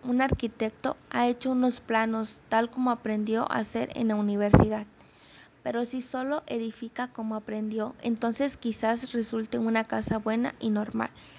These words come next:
pero no extraordinarias. Si tiene ideas propias, entonces resultará una casa especial, incluso quizás una muy bonita y hasta maravillosa. Así sucede también con la música.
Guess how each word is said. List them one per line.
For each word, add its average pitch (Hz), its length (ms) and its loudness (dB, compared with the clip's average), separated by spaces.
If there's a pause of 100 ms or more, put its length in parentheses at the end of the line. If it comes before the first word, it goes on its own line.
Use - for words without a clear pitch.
(580)
pero 233 260 4
no 233 340 2
extraordinarias. 214 1200 -2 (480)
Si 247 200 -4
tiene 247 480 2
ideas 240 420 2
propias, 233 540 2
entonces 233 680 0
resultará 220 680 0
una 233 260 2
casa 233 300 -2
especial, 226 580 -4 (520)
incluso 240 680 2 (100)
quizás 254 640 -2
una 240 240 2
muy 226 340 2
bonita 220 460 -2 (180)
y 226 80 0
hasta 220 300 -2
maravillosa. 214 840 2 (840)
Así 233 260 2
sucede 262 480 0
también 226 520 0
con 240 200 2
la 226 120 2
música. 269 480 2